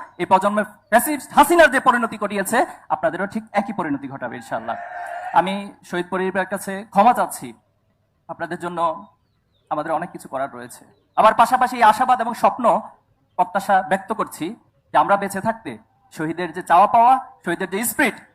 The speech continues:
ইনশাআল্লাহ সেটা বাংলার জমিন অবশ্যই প্রতিষ্ঠিত হবে। আগামী দিনে অবশ্যই প্রত্যেক শহীদের,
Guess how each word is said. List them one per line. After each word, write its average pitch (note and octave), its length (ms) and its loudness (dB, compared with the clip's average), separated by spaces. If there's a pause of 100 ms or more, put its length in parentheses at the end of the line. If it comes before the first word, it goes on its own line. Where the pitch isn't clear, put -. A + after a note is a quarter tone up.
(120)
ইনশাআল্লাহ D#3 340 -4
সেটা D#3 180 -8
বাংলার C3+ 360 -2
জমিন C3 220 -10
অবশ্যই C3 280 -10
প্রতিষ্ঠিত - 400 -16
হবে। B2 220 -8 (340)
আগামী F#3 260 0
দিনে A3 300 -4 (140)
অবশ্যই A#3 480 2
প্রত্যেক C4+ 480 2
শহীদের, B3+ 480 4